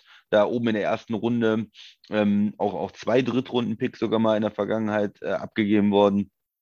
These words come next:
Manchmal ist er weniger. Also es kommt da sehr auf die Psychologie sozusagen an und was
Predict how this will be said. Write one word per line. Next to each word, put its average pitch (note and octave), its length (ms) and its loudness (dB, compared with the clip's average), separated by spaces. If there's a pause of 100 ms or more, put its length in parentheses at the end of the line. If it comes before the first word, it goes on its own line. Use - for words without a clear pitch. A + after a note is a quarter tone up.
(320)
Manchmal G#2+ 340 0
ist G2+ 80 0
er G2 160 0
weniger. A2 420 2 (260)
Also G#2+ 220 0
es G2+ 100 -4
kommt C3 240 0
da A#2 80 6
sehr A#2 300 4
auf A2+ 160 0
die A2 300 -2
Psychologie A#2+ 560 -2
sozusagen G2+ 600 0
an G#2+ 160 -2
und G2 240 -4
was G#2+ 240 -2